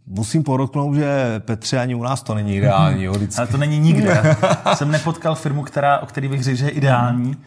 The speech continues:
Speaker 2: ale zároveň potkal jsem firmy, který se snaží na sobě pracovat a firmy, který se nesnaží tolik pracovat.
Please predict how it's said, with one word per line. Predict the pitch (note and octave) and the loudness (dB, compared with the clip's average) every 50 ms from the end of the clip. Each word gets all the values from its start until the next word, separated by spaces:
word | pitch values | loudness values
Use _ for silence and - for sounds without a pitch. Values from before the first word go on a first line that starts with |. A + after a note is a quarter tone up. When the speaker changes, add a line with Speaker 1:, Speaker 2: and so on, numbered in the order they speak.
| - - - - | -20 -20 -18 -8
Speaker 2:
ale | - C3+ C3+ | -4 -2 0
zároveň | B2+ C3+ C3 C3 C3+ C3 C#3+ D3 C#3+ | 2 2 2 2 0 -2 -4 -4 -4
potkal | C#3 - A#2+ - C#3+ C3+ | -4 -6 -8 -6 -6 -4
jsem | - D3+ C3+ | -2 -2 -4
firmy, | - - C#3 C3+ C#3+ C3+ | -2 0 0 0 0 -2
který | - - D3 C3+ C3+ | -2 -2 -2 -2 -2
se | - D#3 | -2 -4
snaží | C#3 - - C#3+ C3+ C3 C#3 C3+ | -4 -2 0 2 2 4 4 2
na | B2+ A#2+ | 2 0
sobě | - B2+ C3+ C3 | -2 -2 -4 -2
pracovat | - B2+ B2 - - C3+ B2 B2+ C3 - | 0 0 -2 0 -2 -2 0 0 -2 -2
a | - | -4
firmy, | - - C3 B2 B2+ | -6 -4 -2 -2 -2
který | - C3+ C3 A#2+ | 0 0 0 0
se | - C#3 | 2 0
nesnaží | B2 A2 - - B2 A2+ A2 A2 F#2+ F#2+ | 0 0 2 0 0 2 2 -2 -2 -4
tolik | F#2+ A2+ G2+ G2+ - | -4 -4 -6 -6 -6
pracovat. | - - - - - G#2 F#2+ F#2 F#2 - | -6 -8 -8 -8 -8 -8 -8 -8 -10 -12